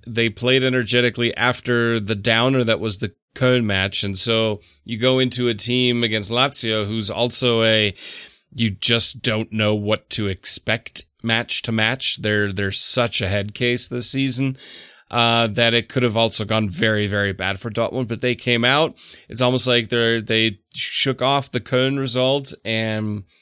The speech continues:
put their heads down and played very, very well, and honestly just got unlucky, um, and, and should have, should have put the,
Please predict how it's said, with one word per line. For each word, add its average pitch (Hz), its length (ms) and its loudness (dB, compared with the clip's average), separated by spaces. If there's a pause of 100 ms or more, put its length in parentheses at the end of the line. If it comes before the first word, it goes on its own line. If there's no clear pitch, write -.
(380)
put 131 160 -4
their 117 140 2
heads 117 280 0
down 117 560 2
and 117 340 0
played 131 320 0
very, 123 320 2
very 117 280 0
well, 113 640 0 (480)
and 120 540 0 (500)
honestly 123 420 -2
just 107 280 -2
got 104 280 2 (320)
unlucky, 107 800 -2 (220)
um, 107 880 -2
and, 110 580 -4
and 107 220 -6
should 113 260 -2
have, 107 260 -8 (120)
should 185 240 2
have - 260 -2
put 131 220 -2
the, 107 320 -2